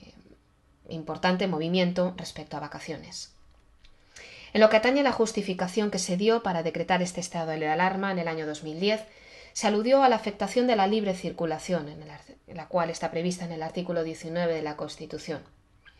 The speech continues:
Y se señalaba también que quedaba paralizado un servicio público esencial,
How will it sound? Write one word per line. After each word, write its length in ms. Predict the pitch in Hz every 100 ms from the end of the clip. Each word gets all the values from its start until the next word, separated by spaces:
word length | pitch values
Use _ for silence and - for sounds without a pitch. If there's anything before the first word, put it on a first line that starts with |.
| - - - -
Y 80 |
se 160 | 196 214
señalaba 460 | - 220 226 262 254
también 340 | 208 226 226
que 100 | 208
quedaba 320 | 196 226 240
paralizado 760 | 220 180 170 180 202 196 202 -
un 100 | 226
servicio 460 | 220 220 226 220 180
público 340 | 190 170 170
esencial, 520 | 165 151 147 170 135